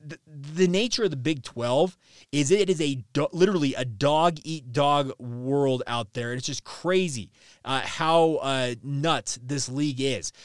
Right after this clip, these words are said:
Uh, the top teams right now are three and one. Half of the league,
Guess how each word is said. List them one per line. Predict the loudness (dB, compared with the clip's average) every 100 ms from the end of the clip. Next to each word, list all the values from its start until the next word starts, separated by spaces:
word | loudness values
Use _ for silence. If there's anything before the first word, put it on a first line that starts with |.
| -16 -6
Uh, | -2 -2
the | -4
top | -2 0 0
teams | -2 -2
right | -2 0
now | 0
are | 0
three | -2 -4 -2
and | -2
one. | 0 -2 -4 -14 -20
Half | -2 2 2
of | 0
the | -2
league, | -2 0 0